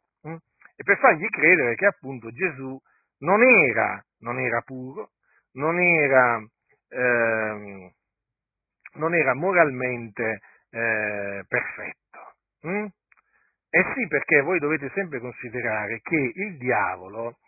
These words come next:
è il seduttore di tutto il mondo ed è astuto e usa, usa, eh, mm, determinati versetti della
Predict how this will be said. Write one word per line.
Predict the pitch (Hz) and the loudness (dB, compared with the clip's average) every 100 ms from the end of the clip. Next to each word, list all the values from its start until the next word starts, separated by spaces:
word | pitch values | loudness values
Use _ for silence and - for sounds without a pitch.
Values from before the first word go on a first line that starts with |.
| _ - - - - | _ -20 -20 -20 -4
è | - | 4
il | 226 165 - | 4 4 0
seduttore | 185 180 175 262 196 | 0 0 -4 -4 -2
di | 135 | -2
tutto | 120 160 - | -4 -8 -8
il | 107 | -8
mondo | 117 160 143 117 67 50 - _ _ _ | -2 0 0 -4 -12 -14 -16 _ _ _
ed | - 226 | 0 6
è | 139 143 - | 6 4 2
astuto | 139 - - 139 131 127 131 131 - - _ | 0 0 -12 -8 -8 -6 -4 -4 -6 -20 _
e | 247 254 226 | 2 2 2
usa, | 277 294 247 156 120 127 135 185 196 _ | -6 -6 -4 -6 -6 2 6 4 2 _
usa, | 143 120 110 113 139 165 - _ _ _ | -14 -12 -12 -4 -2 -2 -10 _ _ _
eh, | - 127 127 123 - | -6 -2 0 -2 -10
mm, | 139 127 127 123 | -16 -14 -14 -10
determinati | 151 269 196 135 135 131 220 220 - 123 | -2 0 0 -2 -4 2 6 4 2 -8
versetti | 113 120 - 202 220 _ 123 | -4 -6 -2 0 0 _ -12
della | 113 160 156 127 117 | 0 0 2 2 0